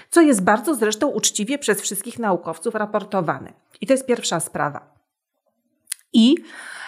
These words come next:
em, sprawa druga. E, proszę zauważyć, że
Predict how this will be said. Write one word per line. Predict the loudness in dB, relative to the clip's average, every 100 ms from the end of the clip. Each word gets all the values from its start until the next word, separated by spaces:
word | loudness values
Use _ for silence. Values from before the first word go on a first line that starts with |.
| -6 4
em, | 6 6 4 2 0 0 -2 -4 -6 -4
sprawa | 2 4 4 2
druga. | 0 0 2 2 0 -4 _ _ -20 _ _
E, | 2 4 4 2
proszę | 0 2
zauważyć, | 4 4 4 2 2 0 -2
że | -2 2 2 2